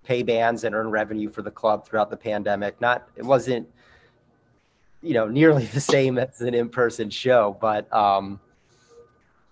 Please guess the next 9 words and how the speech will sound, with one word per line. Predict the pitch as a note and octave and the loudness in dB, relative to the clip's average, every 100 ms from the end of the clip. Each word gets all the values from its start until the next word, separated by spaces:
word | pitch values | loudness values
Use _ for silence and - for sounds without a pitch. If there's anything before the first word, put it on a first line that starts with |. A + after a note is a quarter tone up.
| _ _ _ _ _ _ _ _ - - - - | _ _ _ _ _ _ _ _ -16 -16 -20 -8
even | E3 C#3 C#3 | -2 0 4
not, | C3 C3+ - | 4 2 -2
not | D#3 C#3 - | 2 2 2
thinking | C3 B2 A#2 G#2+ G#2 _ _ _ _ | -2 -2 -4 -6 -10 _ _ _ _
financially, | B2+ B2 C3 C3 - A#2+ A#2 | -2 2 2 0 0 0 2
it | A#2 | 0
at | A#2 B2+ | 0 -2
least | C3 B2 - - - - | -4 -4 -8 -16 -16 0
felt | D3 C3+ B2 | 4 4 2